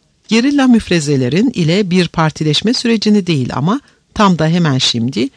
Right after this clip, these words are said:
ihtiyacını duyduğun ve içinde devrimci bir partinin nüvelerini de yeşerttiğin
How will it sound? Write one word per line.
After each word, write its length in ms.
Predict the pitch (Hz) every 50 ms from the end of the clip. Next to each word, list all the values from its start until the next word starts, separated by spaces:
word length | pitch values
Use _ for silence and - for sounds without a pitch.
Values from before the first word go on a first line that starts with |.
| _ _ -
ihtiyacını 720 | - 214 - - - 247 226 226 220 - 226 233 240 220
duyduğun 540 | 202 214 214 202 175 196 196 202 208 202 185
ve 80 | 185 190
içinde 480 | - 170 - - 185 175 170 165 147
devrimci 480 | 151 151 147 143 151 151 170 - 247 247
bir 140 | 262 240 220
partinin 600 | - 202 185 180 - - 190 180 180 175 170 160
nüvelerini 520 | 160 156 160 156 156 151 147 165 196 214
de 60 | -
yeşerttiğin 840 | 202 165 135 - - - 123 117 - _ - - 123 135 190 247 277